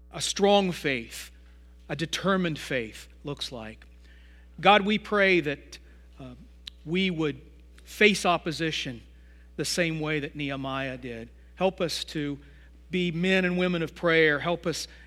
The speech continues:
God, to, uh, to put our trust in you. Help us to be encouragers, God, stirring one another up. God, help us to be focused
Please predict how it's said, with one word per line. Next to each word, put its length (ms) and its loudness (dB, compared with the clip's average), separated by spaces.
God, 320 -2
to, 220 -4
uh, 220 -12
to 100 -10
put 160 0
our 140 6
trust 520 0
in 160 -2
you. 340 -4
Help 200 2
us 120 0
to 80 -2
be 200 2
encouragers, 840 0
God, 340 -4
stirring 600 8
one 140 4
another 400 2
up. 220 0
God, 220 2
help 280 -2
us 220 -4
to 100 -10
be 380 -6
focused 800 -4